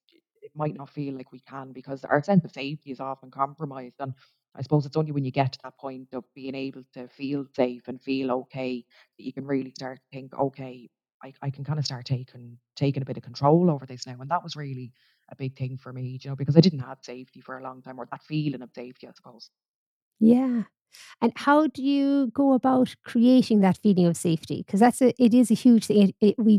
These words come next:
Speaker 2: do need the safety to start understanding it or exploring it. What would you say to somebody that hasn't the safety yet but wants to create the safety?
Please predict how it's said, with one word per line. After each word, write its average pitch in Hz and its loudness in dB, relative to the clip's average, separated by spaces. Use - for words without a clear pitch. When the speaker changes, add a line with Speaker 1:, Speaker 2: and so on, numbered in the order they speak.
Speaker 2:
do 233 8
need 226 6
the 214 2
safety 233 0
to 240 0
start 208 2
understanding 214 6
it 175 2
or 175 0
exploring 190 6
it. - -4
What 220 8
would 233 2
you 254 4
say 240 2
to 226 -2
somebody 214 2
that 202 0
hasn't 240 8
the 214 6
safety 196 4
yet 190 6
but 196 6
wants 190 6
to 208 0
create 190 4
the 175 -8
safety? - -6